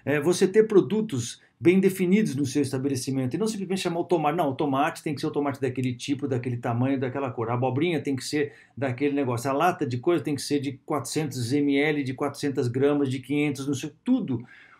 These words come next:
Todos os produtos muito bem definidos na listagem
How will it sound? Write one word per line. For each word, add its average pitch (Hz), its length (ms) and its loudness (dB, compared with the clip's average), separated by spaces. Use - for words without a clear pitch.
Todos 214 240 0
os 190 120 -4
produtos 143 640 0
muito 208 300 2
bem 156 180 2
definidos 160 460 -2
na 175 120 0
listagem 196 1000 0